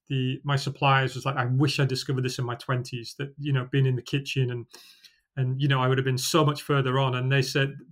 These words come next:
they stopped me and they said, "No, in your twenties, things are a bit different and you wouldn't have had that same level of passion. So for you to discover it later in life,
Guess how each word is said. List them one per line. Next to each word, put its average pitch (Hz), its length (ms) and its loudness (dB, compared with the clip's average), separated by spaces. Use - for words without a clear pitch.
they 165 100 4
stopped 185 300 4
me 151 80 4
and 143 60 6
they 139 40 6
said, 139 180 2
"No, 160 120 6
in 156 80 4
your 160 100 4
twenties, 165 500 4
things 156 200 0
are - 20 4
a 147 40 -2
bit 143 140 0
different 131 420 0
and 131 240 0
you 139 80 2
wouldn't 156 160 2
have 165 80 -4
had 139 160 4
that 147 140 -2
same 147 320 2
level 139 200 2
of 127 120 -4
passion. 135 440 2
So 135 160 -4
for 139 120 -4
you 147 100 2
to 143 140 -6
discover 135 480 0
it 139 160 0
later 147 480 2
in 131 60 2
life, 123 420 -4